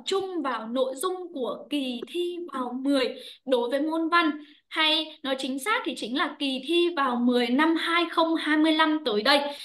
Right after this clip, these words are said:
của các bạn học sinh hai K mười. Thì quý vị có thể theo dõi ở trên màn hình. Ở đây tôi liệt kê ra và có một cái sự phác thảo gọi là, ờ, hết sức cơ bản thôi về cấu trúc đề thi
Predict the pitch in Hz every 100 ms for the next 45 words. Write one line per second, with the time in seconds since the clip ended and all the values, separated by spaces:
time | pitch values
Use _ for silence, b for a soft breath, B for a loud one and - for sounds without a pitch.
0 | B 262 254 277 320 247 247 - 302 294
1 | 294 294 285 277 269 277 247 - B B
2 | B B - 277 - 247 311 - 233 -
3 | 320 - 330 330 - 359 - 330 320 254
4 | 262 254 - - - _ - _ _ _
5 | _ _ _ _ _ 285 285 349 403 415
6 | 330 277 - - 339 349 339 339 330 330
7 | 247 190 B B B 285 247 339 440 269
8 | - 220 - 339 - - 480 - 262 320
9 | 269 - - - _ _ _ - 277 247
10 | 247 202 208 B B - 247 240 220 -
11 | 294 311 523 523 508 - 440 427 - -
12 | - 359 370 359 B B B B 302 285
13 | 254 262 277 247 339 480 508 - 302 262
14 | 247 - 359 370 339